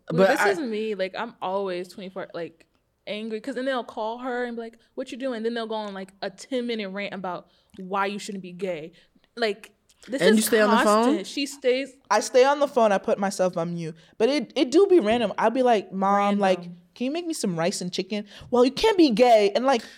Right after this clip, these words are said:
Speaker 3: I, we
Speaker 2: To
Speaker 3: don't
Speaker 2: eat the rice and chicken, homosexuals eat, eat rice and chicken all
Speaker 3: No,
Speaker 2: the time.
Speaker 3: but it be random on
Speaker 1: It's
Speaker 3: random
Speaker 1: so
Speaker 3: stuff.
Speaker 2: I will say this,
Speaker 3: Random.
Speaker 2: though. I, one of the ways that I trained my mother, my mother doesn't do any of that crap.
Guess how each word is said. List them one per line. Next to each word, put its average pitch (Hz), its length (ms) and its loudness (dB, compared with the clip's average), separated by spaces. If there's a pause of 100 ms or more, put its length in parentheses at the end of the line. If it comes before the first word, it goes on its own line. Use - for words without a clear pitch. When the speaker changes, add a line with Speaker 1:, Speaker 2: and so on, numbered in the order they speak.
Speaker 3:
I, - 80 2 (160)
we 262 140 6
Speaker 2:
To 359 60 4
Speaker 3:
don't 381 80 6
Speaker 2:
eat 381 100 2
the 349 80 2
rice 320 220 6
and 302 80 2
chicken, 359 260 4
homosexuals 370 680 2
eat, 370 200 2 (160)
eat 370 140 4
rice 349 240 0
and - 80 -8
chicken 359 220 0
all 359 80 4
Speaker 3:
No, 415 80 4
Speaker 2:
the - 60 -2
time. 403 160 4
Speaker 3:
but 523 220 6
it 156 100 2
be 359 100 4
random 320 460 4
on 247 100 4
Speaker 1:
It's 254 80 4
Speaker 3:
random 339 200 4
Speaker 1:
so - 260 2
Speaker 3:
stuff. - 60 4
Speaker 2:
I 240 80 4
will 247 160 8
say 277 180 4
this, 240 220 4
Speaker 3:
Random. 185 260 2
Speaker 2:
though. - 100 -18
I, 185 200 2
one 185 240 0
of 254 40 -2
the 262 80 2
ways 208 220 2
that 175 100 2
I 160 100 0
trained 160 380 -4
my 139 160 -2
mother, 214 240 2
my 226 120 4
mother 254 120 4
doesn't 147 220 -2
do 147 100 -4
any 143 120 -4
of 123 60 -8
that 190 120 -12
crap. 127 240 -18